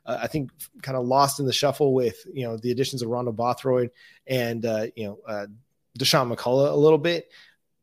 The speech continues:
and, and given what they have in the edge room and then, and the addition of Adepoju Adebawore, like, this is a guy that's gonna have to compete for snaps. He's gonna have to, you know, vie for, for his own playing time,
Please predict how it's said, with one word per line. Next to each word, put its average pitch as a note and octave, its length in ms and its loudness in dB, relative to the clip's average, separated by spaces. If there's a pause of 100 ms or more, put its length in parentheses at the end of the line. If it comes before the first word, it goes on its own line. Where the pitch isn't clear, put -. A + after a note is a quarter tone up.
(200)
and, B2+ 300 -4
and A2+ 440 -6
given C3+ 240 2
what C3 140 -2
they B2 100 2
have C3 580 -4 (580)
in D3 120 0
the D3 80 0
edge C3+ 240 0
room D3 260 2 (100)
and B2 120 -6
then, G#2 220 -10 (220)
and D3 220 2
the D3 60 2
addition C#3+ 440 0
of C3+ 120 -6
Adepoju C3+ 580 0
Adebawore, C3+ 400 2 (300)
like, G#2+ 240 -8 (100)
this C3 240 -6
is C3+ 60 -2
a C3 60 2
guy B2+ 200 0
that's A#2+ 240 -6
gonna B2 220 -4 (200)
have - 240 -4
to C#3 80 -8
compete C#3 360 -10
for - 80 -8
snaps. C3+ 460 -6
He's B2 100 -10
gonna A#2+ 160 -6
have B2 160 -8
to, A2+ 320 -4
you A#2 100 -10
know, G#2+ 100 -10 (680)
vie B2 420 2
for, A#2+ 400 -2 (360)
for B2+ 160 2
his B2 140 4
own C3+ 220 4
playing E3 340 0
time, A#2+ 400 0